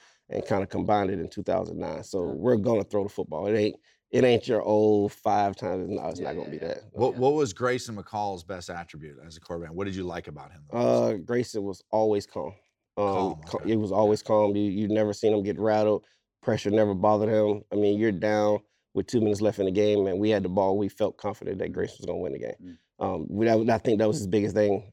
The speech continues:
Speaker 1: Obviously, his accuracy, um, and his decision making. He's not gonna turn the football over. He's gonna put it exactly where it's supposed to be,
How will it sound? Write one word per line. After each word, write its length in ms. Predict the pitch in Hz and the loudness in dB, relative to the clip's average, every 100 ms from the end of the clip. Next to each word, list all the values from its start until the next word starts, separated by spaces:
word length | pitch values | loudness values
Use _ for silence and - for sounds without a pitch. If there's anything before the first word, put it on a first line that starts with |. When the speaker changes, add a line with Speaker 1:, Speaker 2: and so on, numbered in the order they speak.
| - | 0
Speaker 1:
Obviously, 380 | 107 95 98 95 | 2 2 -2 -2
his 100 | 95 | 0
accuracy, 520 | 101 95 - 95 95 _ _ _ _ - | 0 -2 -4 -2 -2 _ _ _ _ -4
um, 320 | 98 95 92 | 0 2 2
and 180 | 87 95 | 2 2
his 160 | 101 98 | -2 -4
decision 400 | - 95 87 92 | -2 -4 0 0
making. 260 | 95 92 | 0 0
He's 200 | 107 95 | 0 2
not 120 | 104 | 0
gonna 120 | 85 98 | 0 0
turn 160 | 107 | 2
the 80 | 98 | 2
football 400 | - 95 98 95 | 0 0 0 2
over. 180 | 101 92 | 0 0
He's 180 | 98 - | -4 0
gonna 120 | 98 | -2
put 220 | - 107 | 2 2
it 100 | 98 | 2
exactly 400 | 85 92 101 - | 0 0 0 0
where 120 | 95 98 | 0 0
it's 80 | |
supposed 240 | - 101 - | 0 -2 0
to 60 | 95 | 0
be, 180 | 104 | 0